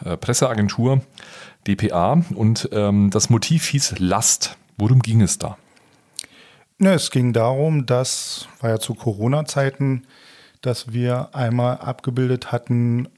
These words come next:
Speaker 2: ähm, wie ich jemanden, der verstorben ist und höchstwahrscheinlich auch an Corona, ähm, transportiert habe in unsere Pathologie und natürlich auch dementsprechend dann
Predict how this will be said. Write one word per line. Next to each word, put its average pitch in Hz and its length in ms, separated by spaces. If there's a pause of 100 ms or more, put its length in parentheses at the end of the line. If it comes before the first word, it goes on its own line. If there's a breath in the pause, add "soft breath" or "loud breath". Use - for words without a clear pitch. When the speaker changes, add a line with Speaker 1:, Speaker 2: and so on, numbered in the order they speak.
Speaker 2:
ähm, 117 800
wie 120 340
ich - 420
jemanden, 123 880
der 110 500 (400 soft breath)
verstorben 123 680
ist 143 380
und 120 480 (360)
höchstwahrscheinlich 117 720
auch 117 200
an 110 160
Corona, 131 680 (640 loud breath)
ähm, 120 540 (240)
transportiert 123 760
habe 131 280
in 123 440
unsere 113 480
Pathologie 110 640 (840)
und 127 640
natürlich 120 560
auch 117 280
dementsprechend 120 840
dann 107 320